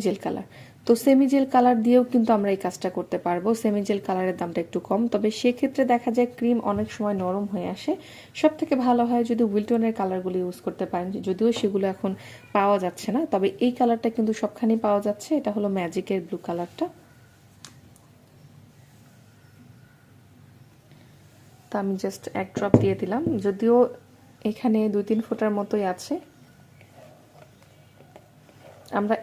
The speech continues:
এভাবে হালকা করে মিক্স করে নিব। চাইলে বিটারে একটা কাঁটা দিয়ে একদম লো স্পিডে বিট করেও মিশিয়ে নিতে পারি। এই যে আমার কাছে মনে হচ্ছে কালারটা খুবই লাইট, আমি আর একটু ডিপ করার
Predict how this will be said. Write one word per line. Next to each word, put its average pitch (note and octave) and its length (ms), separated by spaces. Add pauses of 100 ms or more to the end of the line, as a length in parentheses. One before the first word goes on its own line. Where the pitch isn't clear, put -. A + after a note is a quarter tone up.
এভাবে A#3 260 (120)
হালকা A#3 340 (140)
করে A3+ 160 (560)
মিক্স G3 180 (100)
করে F3 220
নিব। F3 140 (600)
চাইলে G3+ 200 (100)
বিটারে G3+ 280 (140)
একটা - 240
কাঁটা A3 280
দিয়ে A3 160 (600)
একদম B3+ 240 (120)
লো A3 80 (180)
স্পিডে A#3+ 360
বিট A3+ 220
করেও A3+ 280
মিশিয়ে G#3 380
নিতে F3+ 240
পারি। F#3 200 (1600)
এই F#3 100
যে - 60 (100)
আমার G3 180
কাছে G3+ 240
মনে G#3+ 140
হচ্ছে A3+ 220
কালারটা G#3+ 340 (100)
খুবই C#4 220 (240)
লাইট, G#3 240 (180)
আমি F#3+ 160
আর F#3+ 100
একটু - 100 (100)
ডিপ A#3+ 140 (100)
করার A3+ 240